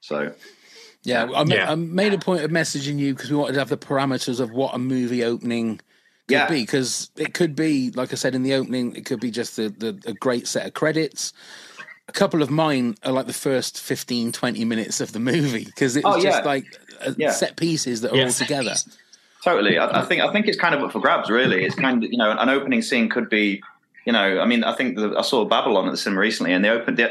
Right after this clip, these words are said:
Speaker 1: technically the opening scenes of that is about forty-five minutes long. <laughs>
Speaker 2: Oh, really?
Speaker 1: So it's like, it's nuts. So, I mean, I mean, that's maybe pushing it a little bit, but yeah,
Speaker 2: Yeah,
Speaker 1: I think
Speaker 2: yeah,
Speaker 1: it
Speaker 2: yeah.
Speaker 1: can be as short or as long as you want, really. Um,
Speaker 2: Yeah. Yeah, 'cause I also think that, I mean, I don't know whether you guys, I haven't seen your top tens, obviously.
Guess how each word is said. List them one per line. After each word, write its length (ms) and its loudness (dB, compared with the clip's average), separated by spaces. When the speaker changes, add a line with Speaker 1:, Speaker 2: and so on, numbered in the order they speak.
Speaker 1:
technically 380 0
the 80 4
opening 240 0
scenes 240 0
of 60 2
that 80 4
is 80 0
about 160 0
forty-five 420 2
minutes 240 2
long. 460 2
<laughs> 120 0
Speaker 2:
Oh, 120 2
really? 520 2
Speaker 1:
So 220 2
it's 300 0
like, 280 0
it's 160 -2
nuts. 540 -2
So, 220 4
I 60 2
mean, 260 2
I 60 2
mean, 100 2
that's 180 0
maybe 260 2
pushing 320 -2
it 80 2
a 60 2
little 200 2
bit, 200 0
but 140 2
yeah, 160 4
Speaker 2:
Yeah, 100 0
Speaker 1:
I 40 -2
think 160 0
Speaker 2:
yeah, 20 -4
Speaker 1:
it 60 -4
Speaker 2:
yeah. 60 -4
Speaker 1:
can 120 -2
be 100 0
as 60 -2
short 240 2
or 40 2
as 80 0
long 200 2
as 80 -2
you 80 0
want, 220 2
really. 400 0
Um, 140 -2
Speaker 2:
Yeah. 240 0
Yeah, 160 2
'cause 80 0
I 80 4
also 180 2
think 220 2
that, 180 2
I 40 4
mean, 120 4
I 80 4
don't 220 2
know 100 2
whether 160 2
you 180 2
guys, 440 0
I 60 -6
haven't 240 0
seen 220 0
your 120 2
top 220 -2
tens, 280 -2
obviously. 420 -2